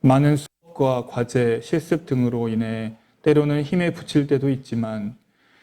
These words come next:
흩어지고 무너지려는 마음을 다잡고 다시 집중하고 몰입하여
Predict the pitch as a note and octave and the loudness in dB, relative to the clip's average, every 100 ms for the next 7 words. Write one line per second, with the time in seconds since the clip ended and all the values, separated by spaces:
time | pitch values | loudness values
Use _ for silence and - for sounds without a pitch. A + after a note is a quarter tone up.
0 | _ - - F3+ D#3 C#3+ C#3+ C#3+ B2+ C3+ | _ -4 0 2 4 4 6 4 4 4
1 | C#3 C3+ C#3 C#3+ D3+ C#3+ C3 B2+ B2+ B2+ | 4 4 2 2 -2 0 -2 0 0 0
2 | B2 B2 A#2+ A#2 - - A#2+ A#2 A2 - | 0 -4 -6 -6 -6 -4 -2 -2 -6 -12
3 | _ _ - C3+ - C3+ C3+ C3 - D3 | _ _ -4 -2 2 2 4 0 0 2
4 | C#3 C3 C#3+ A#2+ B2 B2+ - A#2 A2+ A2+ | 2 4 2 2 0 -2 -4 -2 -2 -4
5 | A2 | -6